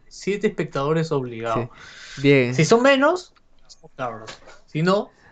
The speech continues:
Speaker 2: Dylan Days
Speaker 1: eh,
Speaker 2: dice,
Speaker 1: ya, pues.
Speaker 2: "Diego, ¿es micro o toma todo?" <laughs> ¿Sabe?
Speaker 1: No, esto de acá es un mini termo.
Speaker 2: <laughs> Es
Speaker 1: Es un
Speaker 2: un
Speaker 1: mini
Speaker 2: mini
Speaker 1: termo,
Speaker 2: termo.
Speaker 1: esto. <laughs> Sino que está al revés, pues, porque acá,
Speaker 2: Sí.
Speaker 1: este...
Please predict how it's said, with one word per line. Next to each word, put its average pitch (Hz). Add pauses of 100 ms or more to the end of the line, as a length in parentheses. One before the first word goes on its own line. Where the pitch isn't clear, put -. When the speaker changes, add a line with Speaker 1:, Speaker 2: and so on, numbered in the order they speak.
(260)
Speaker 2:
Dylan 147
Days 151
Speaker 1:
eh, 143
Speaker 2:
dice, 135
Speaker 1:
ya, 120
pues. -
Speaker 2:
"Diego, 139
¿es 151
micro 185
o 170
toma 127
todo?" 120
<laughs> -
¿Sabe? 160
Speaker 1:
No, 175
esto 180
de 190
acá 196
es 180
un 190
mini 160
termo. 156
Speaker 2:
<laughs> -
Es 175
Speaker 1:
Es 180
un 185
Speaker 2:
un 180
Speaker 1:
mini 165
Speaker 2:
mini 165
Speaker 1:
termo, 123
Speaker 2:
termo. -
Speaker 1:
esto. - (1120)
<laughs> 185 (880)
Sino 151
que 165
está 160
al 131
revés, 143
pues, 123
porque 117
acá, 117
Speaker 2:
Sí. 117
Speaker 1:
este... 113